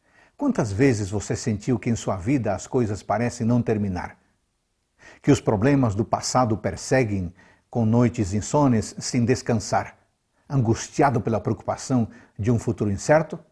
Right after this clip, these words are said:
Dessa forma, Davi, um valente homem de Deus, passava a sua vida, dia após dia. Saul nutria uma competição com Davi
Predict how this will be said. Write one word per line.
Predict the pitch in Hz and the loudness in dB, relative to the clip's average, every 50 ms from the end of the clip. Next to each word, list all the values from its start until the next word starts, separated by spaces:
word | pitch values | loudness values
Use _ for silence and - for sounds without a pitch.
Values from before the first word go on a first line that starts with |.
| _ _ _ _ _ _ _ _ _ _ _ _ _ _ _ _ _ _ - | _ _ _ _ _ _ _ _ _ _ _ _ _ _ _ _ _ _ -12
Dessa | - 87 123 113 - - 127 | -6 -4 -4 -4 -2 -4 -4
forma, | - - - 135 135 127 113 110 104 | -4 -2 0 0 2 2 0 0 -2
Davi, | 87 - 87 82 90 123 123 113 95 - - _ _ _ _ _ _ _ _ - | -2 -2 -4 -2 -2 0 0 0 -2 -4 -8 _ _ _ _ _ _ _ _ -4
um | - 143 139 | 0 0 2
valente | 110 113 101 101 113 127 127 - - - | 2 2 2 2 2 2 2 2 0 0
homem | 110 110 117 117 104 | 0 2 2 2 0
de | 92 98 | 0 -2
Deus, | 87 92 139 165 196 185 - - - - - _ _ _ _ _ _ _ _ _ _ | 0 4 6 6 6 6 2 -2 -14 -18 -20 _ _ _ _ _ _ _ _ _ _
passava | - 113 98 - - 117 110 107 | -6 -6 -6 -4 -2 -4 -2 -2
a | 113 | -4
sua | - - 143 120 | -4 -4 -4 -4
vida, | 92 95 104 95 80 - - - _ _ _ _ _ _ _ _ - | -2 -2 -4 -4 -6 -8 -14 -18 _ _ _ _ _ _ _ _ -12
dia | 95 87 90 131 147 147 143 143 143 143 139 - _ _ _ | -8 -4 0 2 2 2 2 0 -4 -8 -10 -12 _ _ _
após | - - - - - - 107 104 98 - - - _ _ _ _ _ _ _ - | -20 -18 -16 -8 -2 -2 -2 -2 -4 -8 -14 -20 _ _ _ _ _ _ _ -12
dia. | 95 78 92 85 76 - - - _ _ _ _ _ _ _ _ _ _ _ _ _ _ _ _ - _ | -10 -8 -6 -6 -6 -8 -10 -14 _ _ _ _ _ _ _ _ _ _ _ _ _ _ _ _ -20 _
Saul | - - - 131 127 143 175 196 | -10 -4 2 4 6 8 8 6
nutria | 170 135 117 92 - 160 156 151 131 117 | 6 4 2 2 2 2 4 4 4 4
uma | 120 120 110 104 | 4 2 0 -2
competição | - - 117 98 - 98 - 110 - - 143 139 | -2 -4 -4 -2 -2 -4 -4 -4 -6 -4 -4 -2
com | 123 131 117 | -2 0 -2
Davi | 98 92 90 80 - 127 131 120 95 - - | -2 -2 -4 -4 0 2 2 2 0 -2 -6